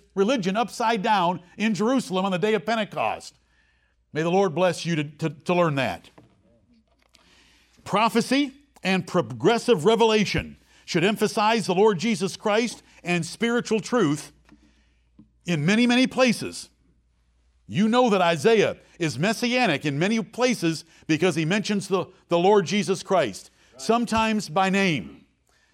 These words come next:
Speaker 1: like in Isaiah chapter seven, where he's Emmanuel, or in Isaiah chapter nine, where he is the mighty God. So he's very messianic, and we want to see that, or we're gonna miss things, and so we come to chapter four.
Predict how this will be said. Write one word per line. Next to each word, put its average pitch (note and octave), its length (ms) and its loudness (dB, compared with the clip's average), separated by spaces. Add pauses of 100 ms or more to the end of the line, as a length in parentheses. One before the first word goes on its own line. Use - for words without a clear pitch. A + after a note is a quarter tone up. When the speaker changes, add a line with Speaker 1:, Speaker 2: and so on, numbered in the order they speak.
(320)
Speaker 1:
like D#3 240 -2
in E3 160 0
Isaiah D#3 540 0
chapter F3+ 320 -2
seven, G3 340 2
where F3 140 2
he's E3+ 180 0
Emmanuel, F3 600 2
or D#3 400 2 (220)
in E3+ 160 -2
Isaiah F3+ 340 0
chapter F3+ 400 -2
nine, E3 500 0 (300)
where D#3+ 160 0
he F#3 180 0
is D#3+ 140 0
the E3+ 80 0
mighty E3 260 0
God. C#3 460 2 (840)
So - 180 0
he's E3+ 120 0
very F#3+ 220 2
messianic, G#3+ 640 0
and D#3 80 -4
we F3 80 0
want F#3 180 0
to F3 40 -2
see F3+ 240 -4
that, D3+ 180 0
or D#3 60 2
we're D3 100 0
gonna D3 160 0
miss C#3+ 220 -2
things, C3+ 320 -4
and C3 100 -12
so D#3+ 100 -2
we C3+ 140 -4
come B2+ 380 -4 (360)
to C3+ 440 0
chapter C3+ 340 -4
four. A#2+ 480 0